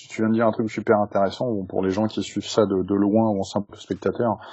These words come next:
effectivement, le fait de pas avoir de joueurs, de joueurs dominants ou de joueurs, euh, bon, incontournables, comme on dit un petit peu dans le jargon, euh, permet, tu vois, ce que, déclaration que j'avais lue de,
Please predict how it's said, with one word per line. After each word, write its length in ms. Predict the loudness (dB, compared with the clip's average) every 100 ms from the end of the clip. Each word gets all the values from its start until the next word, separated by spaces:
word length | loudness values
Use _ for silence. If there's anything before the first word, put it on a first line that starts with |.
| -18 -16 -6
effectivement, 520 | 0 2 4 4 6
le 60 | 6
fait 160 | 4
de 80 | 2 4
pas 80 | 6
avoir 160 | 6
de 100 | 6
joueurs, 340 | 6 6 6 6
de 100 | 2
joueurs 240 | 0 0
dominants 420 | 0 0 0 0
ou 120 | 0
de 40 | -2
joueurs, 280 | 0 2 2
euh, 260 | -2 -8
bon, 160 | -8 -4
incontournables, 640 | -2 -4 -4 2 4 4
comme 220 | 2 -4
on 40 | -2
dit 120 | -2
un 60 | -4
petit 180 | -4 -4
peu 60 |
dans 200 | -4 -4
le 60 | -2
jargon, 400 | 2 4 2 -4 -10 -20 -20 -12 -6
euh, 60 | -2
permet, 460 | 6 6 8 6
tu 100 | 4
vois, 140 | 2 2
ce 80 |
que, 120 | 2 -4 -4 -10 -4
déclaration 520 | 0 6 6 4 -2
que 40 |
j'avais 240 | 0 2 0
lue 160 | -2
de, 300 | 0 0 -2